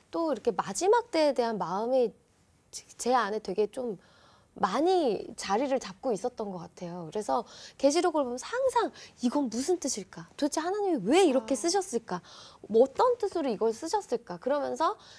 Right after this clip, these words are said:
Speaker 1: 처음에 계시록을 그냥 제가 공부를 하려고 한 게 아니라 그, 그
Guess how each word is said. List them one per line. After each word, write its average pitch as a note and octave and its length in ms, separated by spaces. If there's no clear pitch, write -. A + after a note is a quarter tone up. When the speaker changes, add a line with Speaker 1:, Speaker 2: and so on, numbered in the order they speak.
Speaker 1:
처음에 G4 380
계시록을 A#3+ 540
그냥 A3 260
제가 F#3+ 180
공부를 C4 460
하려고 D4 320
한 A3 120
게 G#3 60
아니라 F3+ 480
그, G3 520
그 E3+ 500